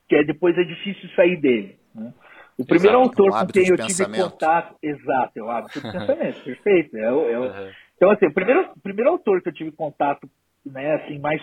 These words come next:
Speaker 1: aprofundado com ele, que eu li bastante coisa, e aí comecei a pensar no, no modo de pensar do autor, foi o Marx. Então, assim, é muito difícil se livrar. Por exemplo, pra mim, aquela coisa de modos de produção, de você ver a história através de modos de produção,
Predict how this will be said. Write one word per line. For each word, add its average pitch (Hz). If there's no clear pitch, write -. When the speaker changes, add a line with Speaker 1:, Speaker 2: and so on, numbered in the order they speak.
Speaker 1:
aprofundado 147
com 120
ele, 139
que 147
eu 127
li 127
bastante 139
coisa, 135
e 127
aí 127
comecei 165
a -
pensar 180
no, 131
no 165
modo 180
de 147
pensar 147
do 147
autor, 165
foi 208
o 220
Marx. 127
Então, 139
assim, 151
é 156
muito 208
difícil 214
se 208
livrar. 160
Por 156
exemplo, 160
pra 185
mim, 233
aquela 214
coisa 185
de 165
modos 180
de 185
produção, 156
de 143
você 143
ver 156
a 180
história 165
através 156
de 147
modos 147
de 135
produção, 170